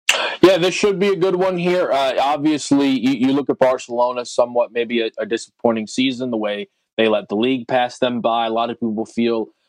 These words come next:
like the reason we hear more and more Messi rumors is they don't have the help around him that he is accustomed to,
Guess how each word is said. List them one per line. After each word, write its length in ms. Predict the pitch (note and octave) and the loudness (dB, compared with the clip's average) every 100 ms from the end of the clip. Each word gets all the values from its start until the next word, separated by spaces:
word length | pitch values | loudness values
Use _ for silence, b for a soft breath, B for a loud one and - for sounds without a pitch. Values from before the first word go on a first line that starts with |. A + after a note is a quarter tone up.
| - | 0
like 260 | G#2+ A2 - | 2 2 0
the 80 | |
reason 300 | A2+ A2+ A2+ | 0 0 -2
we 100 | A2+ | -2
hear 220 | G#2 A2+ G#2+ | -2 -4 -2
more 240 | G#2+ A2 | -2 -2
and 80 | G#2+ | -2
more 160 | G#2+ | -4
Messi 360 | G#2 G#2+ - A#2 | -4 -6 -2 -2
rumors 380 | A2 A2 A2 G2 | 0 -2 -4 -4
is 160 | G2 | -6
they 160 | - G#2 | -4 -2
don't 240 | G#2 G2 | -2 -2
have 220 | G#2+ G2+ F#2+ | -2 -2 -2
the 80 | |
help 240 | F#2 G#2+ G#2 | 0 0 0
around 420 | G#2 G#2+ G#2+ G#2+ | 0 0 -2 -10
him 280 | - G#2+ G2+ | -12 -12 -10
that 140 | G2 | -10
he 320 | - G#2+ G#2+ | -2 -2 -2
is 240 | G2 G2 - | -2 -4 -6
accustomed 680 | G2 - A#2+ A#2+ - B2 A#2+ | -8 -2 0 0 2 0 0
to, 260 | A#2+ A#2+ | 0 0